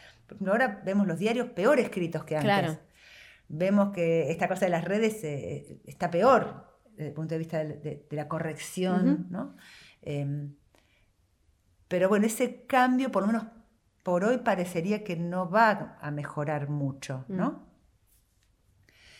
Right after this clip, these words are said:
Speaker 1: Y entonces digamos, bueno, quizás ha-, haya algo de que no se, ya, ya no se escriba más, por ejemplo, que
Speaker 2: Claro.
Speaker 1: para mí esa <laughs> sería como
Speaker 2: Terrible.
Speaker 1: una pesadilla. Pero, pero también quizás no, ¿no? Es decir, que, bueno, quizás simplemente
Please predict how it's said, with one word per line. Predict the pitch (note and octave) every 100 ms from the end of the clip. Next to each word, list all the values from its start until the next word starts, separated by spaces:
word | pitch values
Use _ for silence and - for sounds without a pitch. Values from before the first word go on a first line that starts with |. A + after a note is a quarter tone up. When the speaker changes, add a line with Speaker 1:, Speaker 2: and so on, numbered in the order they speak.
| - _ -
Speaker 1:
Y |
entonces | D#3 F3+
digamos, | F#3+ F3
bueno, | F3 F3
quizás | F3 C#3+ A3 A3
ha-, | G#3+ A3 -
haya | G3+ - G#3
algo | A3 G#3+ A3+
de | F3 E3 D#3+ D3+ - -
que | F#3
no |
se, | A3+ G#3+
ya, | A#3
ya | G#3+ A3+
no | A#3
se | G#3
escriba | - G#3 A3
más, | D4 - - _ _ _ _ _ _ _ _ _ _ _
por | - D#3+
ejemplo, | - D#3+ C#3 C3+ C#3
que | -
Speaker 2:
Claro. | F3+ D#3
Speaker 1:
para |
mí | F3+
esa | F#3+ F#3 D#3+ G3
<laughs> | - -
sería | - E3 F#3+
como | F#3 - - - -
Speaker 2:
Terrible. | F3 G3 G3+
Speaker 1:
una | F3
pesadilla. | E3+ B3 C4 B3 - - -
Pero, | G#3 G#3+ G#3 G3+
pero | C#4 C#4+
también | D#4 F#4+
quizás | E4+ F4
no, | D#4+ F4 G#3
¿no? | C#4
Es | -
decir, | A#3
que, | A3
bueno, | G#3+ B3+
quizás | G3+ A#3+
simplemente | B3+ A#3+ A#3 B3 B3 A#3+ F#3 C#3+ -